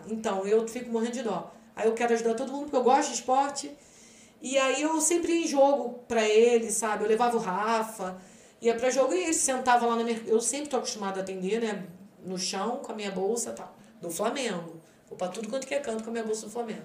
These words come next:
minha mala. Aí ele saiu de um clube aí que se aborreceu, não sei o quê. E eu falei, "Por que que você não monta um clube do seu?" Eu falei, "Boa ideia, porque ele tem mais de vinte anos de handball." Aí ele montou em Vilela. Aí eu virei vice-presidente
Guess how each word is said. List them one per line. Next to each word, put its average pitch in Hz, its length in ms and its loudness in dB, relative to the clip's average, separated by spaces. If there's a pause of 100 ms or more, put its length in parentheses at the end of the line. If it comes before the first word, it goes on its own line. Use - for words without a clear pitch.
minha 190 140 -10
mala. 160 240 -12 (500)
Aí 294 540 0 (720)
ele 294 500 2
saiu 294 400 2
de 277 100 -2
um 277 120 -6
clube 254 260 -2
aí 254 120 4
que - 40 0
se - 100 2
aborreceu, 254 520 0
não 294 80 -4
sei 277 180 -4
o 226 40 -12
quê. 294 280 0 (960)
E 311 60 0
eu 330 60 2
falei, 339 160 -2
"Por - 40 -12
que 349 60 -2
que - 80 0
você 349 80 0
não 330 80 -4
monta 311 240 -6
um - 20 -4
clube 269 240 -8
do 226 80 -6
seu?" 254 560 0 (100)
Eu 247 160 -2
falei, 294 220 -6
"Boa 311 140 -2
ideia, 277 180 2
porque 214 180 -6
ele 214 100 -6
tem 240 140 -2
mais 247 200 -4
de - 80 -12
vinte 254 260 -8
anos 220 220 -4
de 202 80 -10
handball." 185 480 -6 (120)
Aí 220 140 -4
ele 269 80 -6
montou 302 260 -2
em 262 60 0
Vilela. 262 640 2 (840)
Aí 226 280 2
eu 240 120 8
virei 233 160 4
vice-presidente 226 1000 -2